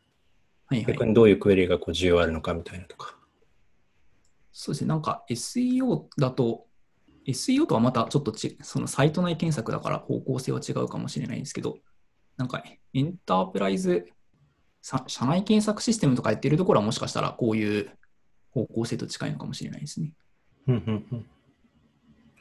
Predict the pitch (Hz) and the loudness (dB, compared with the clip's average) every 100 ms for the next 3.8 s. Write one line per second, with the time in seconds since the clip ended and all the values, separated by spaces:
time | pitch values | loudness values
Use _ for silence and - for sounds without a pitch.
0 | _ _ _ _ _ _ - 139 - 226 | _ _ _ _ _ _ -16 -12 2 6
1 | 233 139 143 - - 147 120 92 - 92 | 8 8 4 0 6 8 8 4 -2 -2
2 | 95 131 135 98 101 92 131 147 - 120 | 0 6 6 6 4 4 6 4 4 2
3 | 120 120 120 113 107 107 107 107 | 2 2 2 4 2 2 0 -2